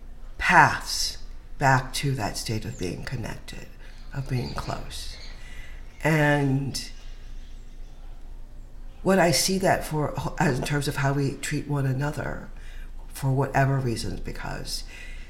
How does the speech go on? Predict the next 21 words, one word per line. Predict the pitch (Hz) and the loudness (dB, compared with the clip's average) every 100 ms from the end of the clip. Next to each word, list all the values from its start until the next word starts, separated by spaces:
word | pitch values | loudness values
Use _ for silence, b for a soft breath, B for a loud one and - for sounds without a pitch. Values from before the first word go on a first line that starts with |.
| B - | B 0
there | 151 143 | 4 6
are | 131 131 | 6 6
lots | 135 135 | 4 4
of | 139 135 | 2 2
ways | 139 131 135 | 4 4 2
in | 131 131 | 0 0
which | 117 107 - - - - B B B B B B - - - - - - - - - - - - - - - - | -2 -2 -2 -4 -6 -12 B B B B B B -10 -10 -10 -8 -8 -8 -8 -10 -10 -10 -10 -10 -10 -12 -10 2
people | 170 170 160 | 4 6 6
who | 143 | 6
are | 143 139 | 6 6
not, | 139 127 127 113 - - - - - | 6 6 6 2 0 -4 -4 -8 -2
this | 160 151 | 2 2
is | 139 - - 123 | 2 0 -6 -6
s-, | - - 139 - | -4 -4 -4 2
not | 147 - | 2 4
just | 139 - | 2 4
in | 131 | 2
the | 131 | 2
Jewish | - 156 147 | 2 0 0
community, | - 135 127 120 | 0 2 2 2
but | 120 | 0